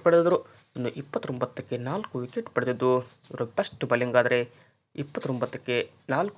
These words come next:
ವಿಕೆಟ್ ಪಡೆದಿದ್ದು ಬೆಸ್ಟ್ ಬೌಲಿಂಗ್ ಪರ್ ಮ್ಯಾಚ್ ಆಗಿದೆ. ಒಂಥರ ಬೆಂಕಿ ಬೌಲಿಂಗ್ ಅಂತ ಹೇಳ್ಬೋದು. ಅಂದರೆ ಹೈದರಾಬಾದ್ ತಂಡದ ಪರವಾಗಿ ಇವರು ಐ ಪಿ ಎಲ್ನಲ್ಲಿ ಕಾಣಿಸಿಕೊಂಡಿದ್ರು. ಇದೀಗ ನಿನ್ನೆ ಏನಪ್ಪ ಅಂದರೆ ವಿದಾಯ ಹೇಳಿದ್ದಾರೆ ಅಂತಲೇ ಹೇಳ್ಬೋದು.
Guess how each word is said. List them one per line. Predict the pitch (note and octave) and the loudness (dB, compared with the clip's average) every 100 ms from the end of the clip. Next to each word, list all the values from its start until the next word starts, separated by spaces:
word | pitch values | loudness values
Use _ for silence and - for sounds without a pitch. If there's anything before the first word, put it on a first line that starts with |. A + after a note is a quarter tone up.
| B2+ | -6
ವಿಕೆಟ್ | G#3 - | -8 -4
ಪಡೆದಿದ್ದು | B2 B2 B2 B2 B2 - - B2 | -2 -2 0 -2 -2 -8 -10 -4
ಬೆಸ್ಟ್ | F3 - - | -4 -4 -2
ಬೌಲಿಂಗ್ | A#2+ A#2+ B2 | -2 -2 -2
ಪರ್ | A#2 - _ - - | -2 -6 _ -8 6
ಮ್ಯಾಚ್ | D3 D#3 E3 | 6 8 6
ಆಗಿದೆ. | E3+ F3 - - - - - | 4 2 -2 -20 -18 -18 -12
ಒಂಥರ | D3 - A#2 A2+ | -8 0 0 0
ಬೆಂಕಿ | E3+ A3+ C3+ A#2 | -4 -4 -2 0
ಬೌಲಿಂಗ್ | A2+ A#2+ | 2 0
ಅಂತ | A#2 D#3+ | 0 2
ಹೇಳ್ಬೋದು. | D#3+ E3+ - - - - | 4 4 0 -4 -20 -4
ಅಂದರೆ | B2 - | -2 -2
ಹೈದರಾಬಾದ್ | B2+ - A3+ C3 - | 0 2 4 4 2
ತಂಡದ | B2 A#2+ - | 2 0 4
ಪರವಾಗಿ | B2 A#2+ A#2+ | 2 4 0
ಇವರು | B2 B2 B2 - _ _ - | 0 0 0 -6 _ _ -2
ಐ | C3 | 0
ಪಿ | - | 0
ಎಲ್ನಲ್ಲಿ | F3+ B2 - | 0 0 2
ಕಾಣಿಸಿಕೊಂಡಿದ್ರು. | C3+ D3 E3 D#3+ E3+ - - - _ - | 2 2 2 4 4 2 -14 -20 _ -10
ಇದೀಗ | B2+ - B2 | -6 -4 -4
ನಿನ್ನೆ | F3 G3 B2+ | -4 -2 0
ಏನಪ್ಪ | A#2 - B2 | 0 -2 2
ಅಂದರೆ | B2 B2 A#2+ - - _ _ - | 2 2 -2 -12 -20 _ _ -8
ವಿದಾಯ | B2+ F3+ B2 A#2+ | -4 -2 0 0
ಹೇಳಿದ್ದಾರೆ | A#2 B2 A#2+ | 2 2 2
ಅಂತಲೇ | B2 B2 A#2+ | 2 2 2
ಹೇಳ್ಬೋದು. | C3 D#3 E3 | 2 4 4